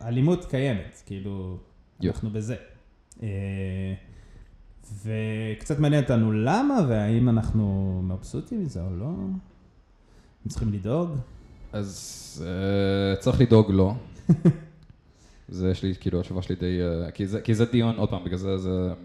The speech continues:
Speaker 2: אה,
Speaker 1: הזקנים.
Speaker 2: בעצם דיברנו על מוזיקה מקודם, אבל... אבל
Speaker 1: זה הזקנים האלה, אתה אומר.
Speaker 2: הזקנים האלה, כן. אני דיברתי עם הזקנים, אני ז-, היו לי הרבה שיחות עם הזקנים האלה, שבהם מנסים לשכנע אותי שמשחקי מחשב עושים אותך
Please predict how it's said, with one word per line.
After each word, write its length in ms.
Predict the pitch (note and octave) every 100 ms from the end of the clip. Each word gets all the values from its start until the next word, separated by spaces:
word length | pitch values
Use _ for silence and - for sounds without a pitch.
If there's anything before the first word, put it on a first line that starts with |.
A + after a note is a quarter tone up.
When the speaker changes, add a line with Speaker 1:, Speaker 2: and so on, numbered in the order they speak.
| F2 _ _ - _ _ _ _ _ _ _ _ _ -
Speaker 2:
אה, 60 |
Speaker 1:
הזקנים. 80 | G2 F#2+
Speaker 2:
בעצם 120 | A2+ A2
דיברנו 200 | G#2+ G#2
על 60 |
מוזיקה 240 | G#2 G#2+ F#2+
מקודם, 260 | F2+ F2
אבל... 180 | F2+ F2+
אבל 380 | F2 F2+ F2 F2+ A#2
Speaker 1:
זה 120 | A2
הזקנים 420 | A2 B2 B2 A#2+
האלה, 200 | G2 F2+
אתה 140 | E2
אומר. 120 | E2+ E2 -
Speaker 2:
הזקנים 400 | E2 F2+ D#2+ E2 -
האלה, 120 | B1 B1+ -
כן. 140 | - A#1 -
אני 60 | -
דיברתי 320 | G2+ A2 A2
עם 60 | G2
הזקנים, 280 | F#2 F#2+ -
אני 120 | G2
ז-, 100 | F#2+ G2+ G2+
היו 180 | G#2 G#2+
לי 100 | G#2+
הרבה 300 | G2 A2+ A#2
שיחות 340 | - B2 G#2+
עם 120 | G2+
הזקנים 420 | F#2 F#2 F#2+ F#2+
האלה, 280 | F2+ F2 E2+
שבהם 340 | - - E2+ F2
מנסים 220 | F2+ F#2
לשכנע 300 | F2+ F2 F2
אותי 140 | F2+
שמשחקי 760 | F#2 F2 E2+ E2+ E2+ - - -
מחשב 280 | E2+ - E2+
עושים 220 | F2 - F2
אותך 200 | -